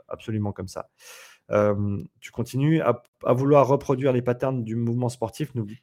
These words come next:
n'oublie-t-on pas certains muscles en retard et donc les maillons les plus faibles de la chaîne ?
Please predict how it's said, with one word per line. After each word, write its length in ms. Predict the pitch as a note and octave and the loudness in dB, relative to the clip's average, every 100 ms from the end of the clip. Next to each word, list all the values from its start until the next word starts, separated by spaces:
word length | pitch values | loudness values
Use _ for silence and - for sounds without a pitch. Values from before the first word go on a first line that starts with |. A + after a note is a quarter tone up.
| - | -12
n'oublie-t-on 500 | G#2+ A#2+ B2+ A2 G2 | -6 -4 -6 -6 0
pas 180 | B2 B2+ | 2 2
certains 360 | A#2+ A2 A2+ | 0 -2 0
muscles 320 | A2 D3 - | 0 0 -2
en 100 | G#2+ | -4
retard 520 | F#2+ G2 D3 E3 G#2 - | -2 0 2 4 2 -2
et 120 | G2 | -8
donc 220 | A2 B2+ | -6 -6
les 80 | G2+ | -6
maillons 260 | F#2+ G#2+ A#2 | -4 -2 -2
les 80 | |
plus 160 | F#2+ - | -4 -6
faibles 240 | - D3+ | 0 0
de 80 | B2 | 2
la 100 | G#2 | -2
chaîne ? 340 | - B2 G#2 | -2 -2 -2